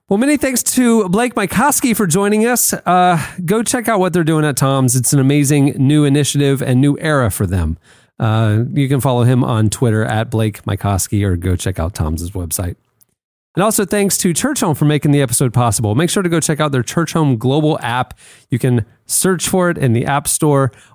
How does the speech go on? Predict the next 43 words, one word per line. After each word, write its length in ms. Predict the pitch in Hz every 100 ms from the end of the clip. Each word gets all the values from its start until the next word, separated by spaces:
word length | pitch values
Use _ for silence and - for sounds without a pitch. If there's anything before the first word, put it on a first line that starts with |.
| -
or 120 | 127
you 140 | 131
can 180 | 123 117
text 440 | 101 - 151 - -
Relevant 560 | 165 131 151 117 101
to 80 | 110
five 220 | 104 123
five 120 | 123 113
five 280 | 113 107 -
eight 160 | 147
eight 140 | 143 117
eight 220 | 87 80
to 80 | 107
get 100 | 110
a 60 | 101
direct 300 | 98 98 - -
download 420 | 120 95 90 90 - -
link. 440 | 101 82 78 -
Go 100 | -
check 180 | 117 95
it 60 | 87
out. 180 | 76 - _ _ _ _ _ _ - - - - -
Hey, 140 | 196 175
don't 200 | 208 214
forget, 300 | 180 202 180
right 140 | 175
now, 300 | 180 196 185
uh, 460 | 147 156 156 143 107
Christmas 400 | 202 190 190 -
season 360 | 190 190 165
is 140 | 156 147
upon 340 | 139 175 180
us, 220 | 165 143
and 440 | - 147 147 147 - 143
good 220 | 143 180
deals 320 | 139 185 160
are 60 | 139
happening 440 | 143 139 143 131
over 380 | - 139 135 127
at 200 | 120 127
the 60 | 131
Relevant 360 | 127 170 156
Store. 400 | - - 107 107